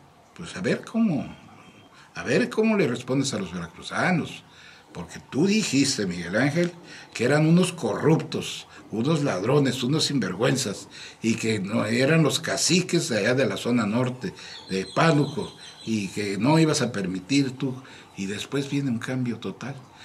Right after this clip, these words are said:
Entonces es algo que tienes que responder, no porque no seas, este, eh,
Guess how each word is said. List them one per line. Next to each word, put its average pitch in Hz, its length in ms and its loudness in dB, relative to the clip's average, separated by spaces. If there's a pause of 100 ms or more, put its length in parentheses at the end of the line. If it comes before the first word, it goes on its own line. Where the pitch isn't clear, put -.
Entonces - 340 -6
es - 120 -6
algo 123 160 -4
que 120 100 -6
tienes 85 300 -10
que 90 100 -8
responder, 131 540 -4 (560)
no 117 120 0
porque 117 280 -4
no 120 200 2
seas, 120 460 0 (240)
este, 101 1160 -2
eh, 85 60 -10